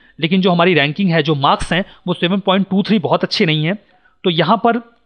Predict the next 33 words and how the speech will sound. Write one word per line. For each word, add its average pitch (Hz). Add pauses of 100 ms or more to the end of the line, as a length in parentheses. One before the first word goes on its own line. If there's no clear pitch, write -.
(240)
किन 233
चीज़ों 208
ने 214
इंडिया 185
की 196
रैंकिंग 170
को 220
सबसे -
ज़्यादा 185
प्रभावित 139
किया 170
है? 190 (480)
रिपोर्ट्स 185
ये 180
बताती 180
हैं 185
कि 190
जो 175 (260)
कंजर्वेटिव 220 (420)
रिलीजियस 190
आइडियोलॉजीज 185 (200)
इंडिया 170
में 196 (140)
अपने 170
पांव 165
पसार 170
रही 160
हैं, 170 (320)
विजिलेंटिज्म, 196 (240)
वायलेंस 170 (380)
और 156
जो 175 (300)
डिसेंट, 139